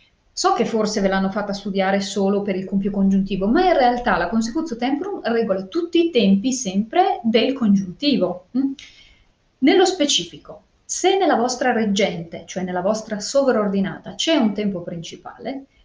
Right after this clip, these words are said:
nella vostra subordinata al congiuntivo ci potrà essere o il congiuntivo presente per la contemporaneità o il congiuntivo perfetto per l'anteriorità. Se nella vostra reggente o sovraordinata c'è un tempo storico,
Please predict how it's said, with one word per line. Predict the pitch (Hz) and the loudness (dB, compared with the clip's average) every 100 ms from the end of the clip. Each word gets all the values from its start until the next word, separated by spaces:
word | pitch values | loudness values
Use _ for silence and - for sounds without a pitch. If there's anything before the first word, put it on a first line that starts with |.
| - | 0
nella | 339 381 | 2 4
vostra | 302 233 - | 4 2 -4
subordinata | - 196 196 202 247 208 170 | -6 -2 0 2 2 0 -2
al | - | -4
congiuntivo | 285 330 415 - 302 320 | -2 0 0 0 0 0
ci | - - | -4 -6
potrà | 208 214 202 | -4 -2 -2
essere | 185 - 180 - | -4 -8 -8 -2
o | - 359 | 2 2
il | |
congiuntivo | 320 220 196 196 202 170 | 4 4 4 2 0 -4
presente | - 180 208 240 240 240 320 330 | -4 0 2 2 2 0 0 0
per | 202 | -2
la | 175 | -6
contemporaneità | 196 180 170 170 196 226 392 - 196 - | -8 -12 -12 -10 -6 -4 -4 -6 -8 -6
o | 330 | -6
il | |
congiuntivo | 330 320 294 302 247 - | -4 -2 -2 -2 -2 -4
perfetto | - 226 - 269 262 - 302 | -6 -8 -4 -4 -4 -6 -2
per | 311 | 0
l'anteriorità. | 285 247 233 220 190 190 - _ _ _ _ _ _ _ | 2 0 0 -2 -4 -6 -14 _ _ _ _ _ _ _
Se | - - 381 | -10 2 4
nella | 359 269 | 6 6
vostra | 269 269 247 | 4 2 2
reggente | 233 208 262 262 220 226 214 | 2 2 2 2 2 0 -2
o | 180 185 | -2 -4
sovraordinata | 214 202 214 220 262 285 196 196 | -4 -2 -2 0 0 0 -2 -8
c'è | - 180 | -10 -10
un | 170 | -8
tempo | 165 165 240 | -10 -8 -8
storico, | - 381 - 180 - | 0 2 2 -2 -10